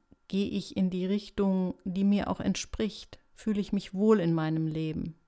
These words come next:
Oder fühle ich mich fremdbestimmt? Fühle ich mich am ganz falschen Platz? Und noch eine andere Möglichkeit ist wirklich zu überprüfen, bin ich am richtigen Platz, m,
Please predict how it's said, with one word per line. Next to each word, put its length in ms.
Oder 200
fühle 240
ich 140
mich 160
fremdbestimmt? 880
Fühle 260
ich 100
mich 200
am 180
ganz 240
falschen 420
Platz? 480
Und 260
noch 160
eine 280
andere 240
Möglichkeit 580
ist 140
wirklich 280
zu 100
überprüfen, 800
bin 160
ich 160
am 160
richtigen 420
Platz, 380
m, 420